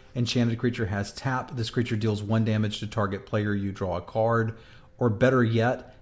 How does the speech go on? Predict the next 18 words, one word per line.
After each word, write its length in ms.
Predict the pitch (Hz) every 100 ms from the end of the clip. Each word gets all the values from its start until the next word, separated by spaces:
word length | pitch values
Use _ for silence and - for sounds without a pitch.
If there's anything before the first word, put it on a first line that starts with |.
| -
Heavy 280 | 135 120 120
Arbalest. 920 | 120 117 120 107 92 90 - - - - - - - -
Uh, 200 | 107 101
three 340 | 95 135 135 139
for 220 | - 120
an 100 | 110
artifact. 720 | 110 127 135 - 123 139 - -
Equip 360 | - 139 120
four. 760 | - - - 127 127 131 131 135 - - - -
Equipped 340 | 113 147 143
creature 280 | - 135 135
doesn't 340 | 117 117 113 127
untap 540 | 123 117 123 110 120
during 240 | 120 110
its 120 | 110 -
controller's 480 | 110 113 104 101
untap 480 | 110 117 120 120 107
step 520 | - - 117 113 -